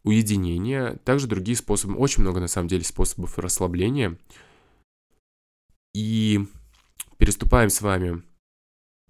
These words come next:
на другую страничку. Обсудим с вами последний пункт в этой,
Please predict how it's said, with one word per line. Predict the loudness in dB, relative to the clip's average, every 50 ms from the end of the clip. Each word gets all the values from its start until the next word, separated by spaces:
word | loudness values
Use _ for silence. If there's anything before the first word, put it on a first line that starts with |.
| _ _ _ _ _ _ _ _ _ _ -20 -20 _ _ _ _ _ _ _ _ _ -6
на | -2 -2 -2
другую | 0 0 0 2 2 0 0
страничку. | 0 -2 -4 -2 -2 0 -2 -2 -4 -6 -6 -6 -6 -6 -6 -10 _ _ _ _ _ _ _ -20 -20 -20 _ _ _ _ _ _ _ _ _ _ _ _ _ _ _ _ _ _ _ _ -4
Обсудим | 0 2 2 4 2 2 0 0
с | -2 0
вами | 0 0 0 -2
последний | -2 -4 -6 -4 -2 -4 -4 -4 -6
пункт | -8 -8 -8 -8 -8 -8 -8
в |
этой, | -8 -6 -6 -8 -12 -12